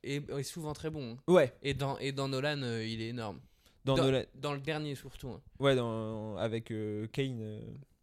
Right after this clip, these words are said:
Speaker 2: non, c'est
Speaker 1: Michael Caine, ouais,
Speaker 2: Michael
Speaker 1: c'est ça.
Speaker 2: Caine, ouais.
Speaker 1: Ouais, ouais, ah ouais, mais dans le dernier, il performe vachement ce truc de, bah, je suis la seule personne, euh, qui, qui tient à toi et qui est vivante, donc, euh,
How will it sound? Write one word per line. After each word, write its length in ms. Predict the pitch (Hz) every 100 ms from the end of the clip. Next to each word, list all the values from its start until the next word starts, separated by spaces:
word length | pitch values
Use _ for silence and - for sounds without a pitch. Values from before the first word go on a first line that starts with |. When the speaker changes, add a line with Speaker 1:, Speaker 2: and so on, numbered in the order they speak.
| _ _ _ _ _ -
Speaker 2:
non, 80 | 117
c'est 140 | 117 110
Speaker 1:
Michael 320 | 147 143 139
Caine, 160 | 196 160
ouais, 60 |
Speaker 2:
Michael 160 | 120 120
Speaker 1:
c'est 60 | 131
ça. 40 |
Speaker 2:
Caine, 220 | 139 110
ouais. 60 | 101 160
Speaker 1:
Ouais, 20 |
ouais, 100 | 175
ah 100 | 101
ouais, 260 | 151 143 107
mais 160 | 117 127
dans 140 | 127
le 60 | 127
dernier, 260 | 131 170 151
il 60 |
performe 360 | 139 139 143 135
vachement 320 | 143 139 165
ce 120 | -
truc 340 | 127 - 160 135
de, 280 | 123 117 113
bah, 120 | 113
je 60 |
suis 140 | - 131
la 160 | 113
seule 180 | 107 139
personne, 380 | 131 127 - 131
euh, 300 | 117 113 113 -
qui, 160 | 120 - _ _ -
qui 480 | - 117 113 110 107
tient 160 | - 117
à 80 |
toi 200 | 117 135
et 40 | 123
qui 120 | 120
est 20 |
vivante, 360 | 117 123 151 135
donc, 260 | 117 -
euh, 200 | 113 107